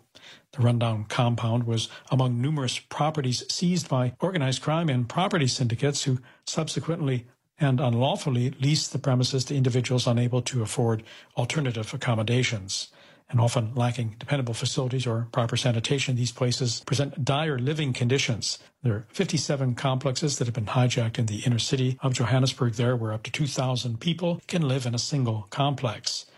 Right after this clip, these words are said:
In the aftermath of the latest deadly blaze, people are wondering how such a thing could have happened. I'm Thaddeus Jones.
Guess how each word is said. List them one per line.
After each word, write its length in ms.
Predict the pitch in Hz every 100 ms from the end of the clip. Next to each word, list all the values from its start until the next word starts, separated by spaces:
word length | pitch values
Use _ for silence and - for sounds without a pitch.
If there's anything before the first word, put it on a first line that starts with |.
| - - _
In 80 | -
the 140 | 117 120
aftermath 500 | 123 127 117 127 127
of 120 | 110
the 100 | 117
latest 440 | 117 127 123 -
deadly 260 | 127 131 123
blaze, 480 | 113 - 123 135 131
people 340 | - 143 131
are 100 | 123
wondering 360 | 113 135 123 113 - - -
how 200 | - 156
such 240 | 156 - 131
a 60 |
thing 180 | 127 147
could 140 | 131 127
have 80 |
happened. 420 | - 147 160 120 - _ _ _ _
I'm 80 | 156
Thaddeus 280 | - 95 104
Jones. 500 | - 98 87 -